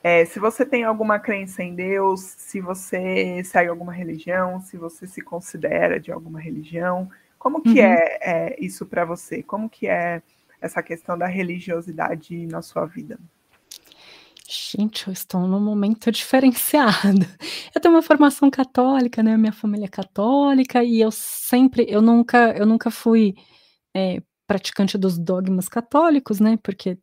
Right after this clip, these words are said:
Speaker 2: tem algumas coisas mais conservadoras que, que eu, que sou uma pessoa progressista, não me identifico tanto. Mas eu sempre adorei a igreja. E aí, se eu gosto, gostava muito de ir quando não tem missa, quando a igreja tá vazia. E eu sempre fui muito à igreja e tal.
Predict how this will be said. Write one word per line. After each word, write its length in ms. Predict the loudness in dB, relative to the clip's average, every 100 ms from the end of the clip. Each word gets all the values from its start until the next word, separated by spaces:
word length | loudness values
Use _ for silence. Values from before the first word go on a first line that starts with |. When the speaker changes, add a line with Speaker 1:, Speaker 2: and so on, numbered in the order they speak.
| _ _
Speaker 2:
tem 320 | -8 -8 -6 -8
algumas 340 | -6 -4 -4
coisas 420 | -2 -2 -2 -6 _ -20 -20 _ _
mais 200 | -4 -2
conservadoras 800 | -4 -2 0 0 0 0 0 -4
que, 540 | -4 -2 0 -2 -8 -14
que 580 | -6 -4 -2 -4 -6 -2
eu, 180 | 0 2
que 140 | 2
sou 200 | 2 0
uma 60 | 0
pessoa 380 | -2 -2 -4 _ _
progressista, 720 | -2 0 0 0 0 0 -4 -6 -16 -20 -18 -18 -4
não 220 | 4 6 6
me 100 | 6
identifico 480 | 4 2 0 0 -2
tanto. 480 | 4 6 6 0 -20 _ 0
Mas 220 | 2 4 0
eu 60 |
sempre 260 | 0 0 2
adorei 540 | 4 6 4 2 0
a 120 | 0
igreja. 500 | 2 2 2 -4 -8 -4
E 120 | 0
aí, 160 | 0 0
se 200 | 2 4
eu 100 | 6
gosto, 340 | 6 4 -2 _ _ -6
gostava 540 | -6 -6 2 4 6
muito 300 | 6 4 2
de 160 | 0 2
ir 220 | 2 0 _
quando 300 | 4 6 6
não 180 | 4 2
tem 180 | 4
missa, 400 | 8 8 6 2
quando 200 | -6 -4
a 20 | -2
igreja 260 | -2 -4
tá 160 | -6 -6
vazia. 460 | -4 -4 -4 -4
E 100 | -4 -6
eu 60 |
sempre 320 | -4 -4 -4
fui 160 | -4 0
muito 240 | 2 2
à 20 | -2
igreja 600 | 0 0 2 0 -2 -8
e 60 |
tal. 200 | -12 -16